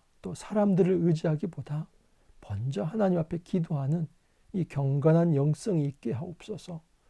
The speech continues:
하나님을 찬양하고 또 말씀을 기억하면서 우리의 무능력을 인정하고 하나님만 바라보는 진정한 기도의 영성이 우리 안에 있게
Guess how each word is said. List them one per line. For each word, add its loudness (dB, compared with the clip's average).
하나님을 8
찬양하고 -4
또 -2
말씀을 2
기억하면서 -2
우리의 6
무능력을 2
인정하고 0
하나님만 0
바라보는 -2
진정한 4
기도의 4
영성이 0
우리 0
안에 -6
있게 -6